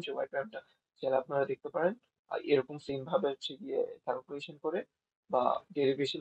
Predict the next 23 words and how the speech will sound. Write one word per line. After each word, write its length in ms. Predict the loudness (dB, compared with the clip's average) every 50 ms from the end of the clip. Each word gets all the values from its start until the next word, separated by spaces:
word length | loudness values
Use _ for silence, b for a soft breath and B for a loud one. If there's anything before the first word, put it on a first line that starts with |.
| -8 -10
সিম্পলিফাই 360 | -12 -10 -10 -4 -2 -2 -2 -2 -4
করে। 140 | -4 -4 -6 -6 _ _ _ _ _ _ _ _ _ -12 0
So 100 | 6 8 8 8 8 4 0 _ _ _ _ _ -20 -10 -2
সেম 140 | 0 2 2 4 2
জিনিসই 280 | 0 -2 -4 -4 -4 -4 -6
আসবে 180 | -6 -4 -6 -4 2
যে 60 | 4 4 6
আমার 140 | 6 4 2 0
যে 80 | -4 -10 -14 _ _ _ _ _
কিউ 140 | _ 0 2 4
ডি 60 | 6 4 4
এক্স 100 | 4 0 -6
এর 60 | -10
পজিশনে 340 | -10 -12 -8 -6 -6 -6 -6 -8 _
কিউ 100 | -14 -14 -12
ডি 60 | -8 -4
ওয়াই 140 | -4 -4 -4 -4 -8
চলে 140 | -8 -8 -10 -12
আসবে, 200 | -14 _ -16 -16 -16 _ _ _ _ _ _ _ _ -2
এক্স 120 | -2 0 0 -2
এর 60 | 0 0
পজিশনে 340 | -2 -4 -4 -8 -8 -6 0
ওয়াই 140 | 0 0 0